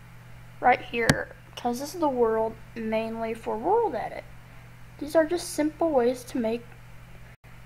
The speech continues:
stuff on World Edit. So, right now,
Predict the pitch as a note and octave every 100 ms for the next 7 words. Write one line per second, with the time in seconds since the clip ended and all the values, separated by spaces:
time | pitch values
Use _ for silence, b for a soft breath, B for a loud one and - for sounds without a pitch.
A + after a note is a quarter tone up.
0 | - - - - C#4+ C#4+ A#3 A#3+ D4 E4
1 | C4 G#3 G#3 - - - - - - -
2 | - - - - - - - - C#4 C4
3 | C4 C4 C4 B3 - - - - B B
4 | B B B B - - - - - -
5 | D4+ D4+ E4 C#4 C4 C#4